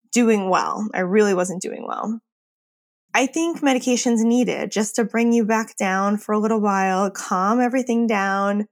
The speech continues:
so that then you could go to therapy, benefit from therapy. You're in a better place to be able to actually listen to what a therapist has to say, try to put some things in place, try to gain a new perspective with your anxiety,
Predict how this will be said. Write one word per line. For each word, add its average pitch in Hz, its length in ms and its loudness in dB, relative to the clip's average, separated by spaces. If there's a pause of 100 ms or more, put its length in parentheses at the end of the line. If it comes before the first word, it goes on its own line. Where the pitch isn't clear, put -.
(320)
so - 160 -4
that 233 160 2
then 233 140 2
you 247 80 2
could 240 200 -2
go 220 200 4
to 233 80 2
therapy, 208 680 0
benefit 202 600 -2
from 233 220 -2
therapy. 202 720 0
You're 190 120 0
in 190 60 0
a 190 60 -2
better 202 260 0
place - 880 -2
to 214 60 -8
be 202 260 0
able 196 240 0 (120)
to 160 100 -2
actually 190 800 -2 (420)
listen 254 440 2
to 262 80 0
what 240 120 4
a 240 60 2
therapist 226 420 0
has 220 200 -4
to 220 100 -10
say, 208 880 0 (400)
try 233 320 0
to 240 80 2
put 254 220 -4
some 240 200 -2
things 233 300 2
in 233 160 0
place, 226 720 0
try 226 220 0
to 220 100 4
gain 220 260 0
a 220 60 2
new 220 180 2
perspective 233 840 -2
with 233 160 -2
your 220 140 0
anxiety, 214 1040 0